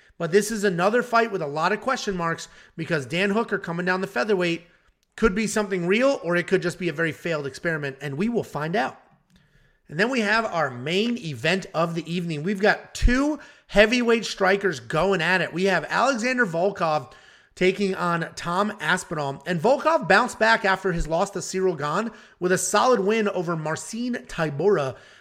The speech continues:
Volkov is a very good striker and a high I Q fighter. He's fast and has solid volume. He picks his shots really well, and he will make adjustments and adapt in fights.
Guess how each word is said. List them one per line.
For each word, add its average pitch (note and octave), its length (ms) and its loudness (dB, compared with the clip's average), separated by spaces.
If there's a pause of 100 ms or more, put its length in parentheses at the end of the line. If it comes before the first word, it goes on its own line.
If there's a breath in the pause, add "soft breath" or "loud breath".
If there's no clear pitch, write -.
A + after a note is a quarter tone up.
(140 loud breath)
Volkov A#3+ 420 4
is G3 100 2
a E3+ 60 2
very F#3+ 320 4
good A3+ 180 -2
striker G#3+ 440 2
and E3+ 160 -4
a C#3 40 -2
high A3+ 400 0
I F#3+ 160 0
Q F#3+ 240 -6
fighter. F3 460 -2 (280 loud breath)
He's G3+ 240 -2
fast A#3 520 4
and G3 100 -2
has F3+ 200 0
solid F#3+ 400 -2
volume. D#3+ 420 -2 (240 soft breath)
He G3 140 -2
picks C4 260 -4
his D#4+ 140 -2
shots C#4+ 300 0
really G3 500 0
well, F#3 320 4
and F#3 100 0
he A3 140 0
will D4 180 -2
make A#3 260 -2
adjustments F3 600 -2 (300 loud breath)
and E3 100 -2
adapt D#3 540 0
in E3 220 -6
fights. D#3 440 -4